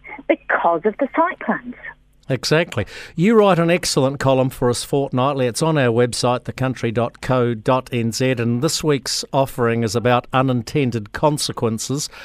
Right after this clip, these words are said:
Speaker 2: are a fact of life. And you go
Speaker 1: Yeah.
Speaker 2: on to write, in the aftermath of recent cyclones, we can see the unintended effects of several policies, none more so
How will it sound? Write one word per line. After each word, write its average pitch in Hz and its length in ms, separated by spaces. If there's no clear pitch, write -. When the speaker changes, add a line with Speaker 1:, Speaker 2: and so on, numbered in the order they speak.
Speaker 2:
are 123 220
a 117 40
fact - 400
of 113 140
life. 123 640
And 113 120
you 117 120
go 151 220
Speaker 1:
Yeah. 139 80
Speaker 2:
on 135 80
to 131 120
write, 123 240
in 120 100
the 117 120
aftermath 120 600
of 104 220
recent 127 340
cyclones, 117 680
we 143 140
can 123 240
see 120 420
the 120 180
unintended 113 800
effects - 540
of 113 160
several 131 400
policies, 147 640
none 151 260
more 143 280
so 113 400